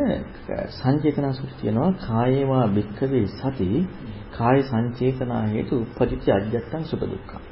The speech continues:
වාචායවා භික්ඛවේ සති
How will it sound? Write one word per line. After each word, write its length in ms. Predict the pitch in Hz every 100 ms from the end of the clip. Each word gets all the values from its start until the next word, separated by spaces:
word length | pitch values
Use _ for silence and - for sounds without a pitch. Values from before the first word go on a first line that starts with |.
| 110 104 - -
වාචායවා 840 | - 104 117 127 143 143 139 139 120
භික්ඛවේ 560 | 101 98 - 131 123
සති 420 | 98 - 151 -